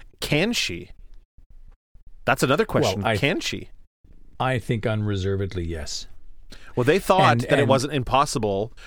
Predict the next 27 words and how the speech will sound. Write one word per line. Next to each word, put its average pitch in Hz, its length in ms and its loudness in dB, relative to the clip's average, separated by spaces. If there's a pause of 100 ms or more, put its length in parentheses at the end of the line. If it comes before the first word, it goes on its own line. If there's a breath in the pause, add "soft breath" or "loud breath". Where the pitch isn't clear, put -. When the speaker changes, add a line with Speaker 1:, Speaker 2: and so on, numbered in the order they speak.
(140 loud breath)
Speaker 1:
for 131 220 2
a 113 40 2
human 202 500 0
to 123 100 -4
bond 107 300 2
a - 20 -4
Spren 95 600 -4 (320 soft breath)
because 110 300 0
they 113 200 2
had 110 100 2
lacked 104 280 0
gem 160 200 2
hearts. 113 220 -2
They 104 80 -2
said 131 180 -2
that 113 140 0
in, 107 120 -6
uh, 104 300 -4
uh, 104 180 -4
earlier. 117 460 0
Speaker 2:
Right. 120 360 0 (160)
Speaker 1:
But 123 160 8
Speaker 2:
Earlier, 117 200 2
they're 104 180 0
very 117 220 0
surprised 117 440 2
to 147 40 6